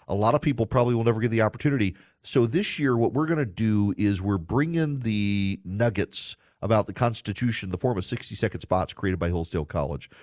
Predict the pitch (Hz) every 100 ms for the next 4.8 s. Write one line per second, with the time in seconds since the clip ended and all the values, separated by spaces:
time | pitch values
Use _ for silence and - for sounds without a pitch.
0 | - - 104 147 - 156 151 165 139 131
1 | 117 - 113 127 110 98 101 127 143 -
2 | _ _ _ - 123 - - - 143 165
3 | 160 180 170 - - 104 87 127 139 131
4 | 131 104 120 123 - 127 113